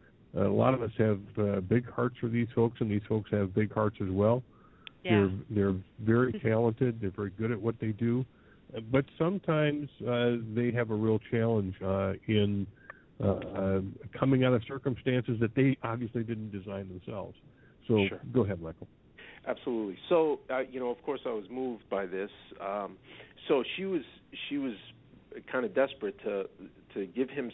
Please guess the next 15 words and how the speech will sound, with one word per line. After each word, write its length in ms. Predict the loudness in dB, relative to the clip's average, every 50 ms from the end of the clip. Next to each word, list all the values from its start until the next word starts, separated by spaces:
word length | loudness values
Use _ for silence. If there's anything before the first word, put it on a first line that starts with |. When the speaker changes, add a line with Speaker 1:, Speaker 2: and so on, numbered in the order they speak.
| -6 -4
Speaker 3:
something 320 | -4 -4 -4 -4 -4 -4
to 80 | -4 -4
do. 320 | -2 -2 -2 -2 -2 -4 -6 -8
She 60 | -6 -6
was 100 | -4 -4
even 200 | -4 -4 -4 0
talking 320 | 0 0 0 0 -2 -4
about 240 | -2 0 2 2 0
attaching 480 | -2 0 0 2 2 2 -2 -6 -8 -8
his 120 | -8 -8
wheelchair 540 | -6 -4 -2 -2 -2 -4 -2 -2 -2 -2 -2 -4 -6 -8
to, 200 | -6 -6 -6 -8 -12 -18 -20 -20 -20 -20 -20 -10 -6
uh, 220 | -2 -2 0 -2 -2
the, 220 | -2 -4 -4 -4 -4 -6 -14 -18 -18
her, 340 | -12 -6 -4 -2 -2 -2 -4